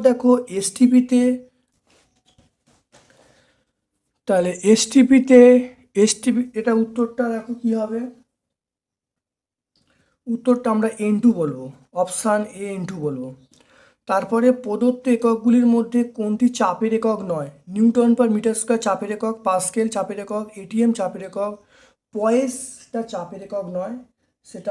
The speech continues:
আমরা পয়েসটা বলবো, সেটা হলো পয়েস মানে সান্দ্রতার একক।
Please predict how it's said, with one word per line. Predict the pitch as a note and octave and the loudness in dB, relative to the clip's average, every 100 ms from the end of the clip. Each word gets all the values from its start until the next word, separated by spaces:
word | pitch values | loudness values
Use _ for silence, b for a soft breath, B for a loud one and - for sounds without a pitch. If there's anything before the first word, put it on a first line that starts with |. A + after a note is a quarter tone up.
| F#3+ | -8
আমরা | G3 B3+ B3+ _ | -8 -10 -12 _
পয়েসটা | F3 F#3+ F#3+ A3+ F3+ | -2 -2 -6 -14 -10
বলবো, | F3 E3+ A3 C#4 _ _ _ _ _ | -10 -8 -10 -12 _ _ _ _ _
সেটা | _ G3 G3 F#3 | _ -18 -8 -4
হলো | F3+ E3+ E3 D#3+ - _ _ - | -4 -4 -8 -12 -20 _ _ -4
পয়েস | F#3 A3+ A3+ | 0 0 0
মানে | G#3+ A#3+ | -2 -2
সান্দ্রতার | - F3 F3 E3+ F3 | -4 -8 -6 -2 -2
একক। | D3+ D3+ C#3 | -2 -6 -12